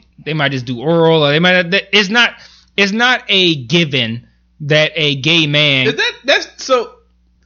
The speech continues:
Speaker 2: I don't know many gay men that I've actually talked about their sexual, I don't, I, I don't know any gay men that I've talked about their sexual experiences with. I'll just say that. But I just assume that's just a given. Like,
Speaker 1: I think I heard somewhere that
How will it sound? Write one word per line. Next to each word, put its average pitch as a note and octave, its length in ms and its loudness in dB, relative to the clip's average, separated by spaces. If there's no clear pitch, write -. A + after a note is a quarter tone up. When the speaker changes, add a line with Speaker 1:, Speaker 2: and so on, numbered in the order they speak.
Speaker 2:
I F3+ 60 -2
don't G3 180 0
know D3+ 120 -2
many C#3+ 240 -2
gay C3+ 160 -4
men C3 220 -4
that B2 100 -4
I've B2 160 -2
actually A2+ 260 -10
talked A2+ 300 -6
about A2 300 -6
their A2 140 -6
sexual, A#2 380 -10
I A3 120 0
don't, - 160 -4
I, - 220 -8
I G3+ 60 0
don't A#3+ 140 2
know F#3+ 220 -2
any C4 240 2
gay F#3 220 2
men D3 340 -2
that C#3+ 100 -6
I've D#3+ 300 -2
talked F#3+ 340 -2
about C#3+ 300 -6
their C#3 160 -2
sexual C3+ 420 -8
experiences A2+ 640 -14
with. G#2 140 -20
I'll C3+ 140 -2
just A#2 120 -10
say A2 160 -4
that. G#2 200 -8
But F#3+ 360 0
I G3+ 120 0
just C4+ 180 -6
assume F#3+ 360 -2
that's E3 160 -2
just E3+ 180 -6
a C#3+ 60 -2
given. A#2 560 -6
Like, D#3 380 0
Speaker 1:
I G#3+ 100 2
think C#4+ 200 -4
I F#3 80 4
heard F3+ 140 4
somewhere D#3 340 0
that C3+ 60 -12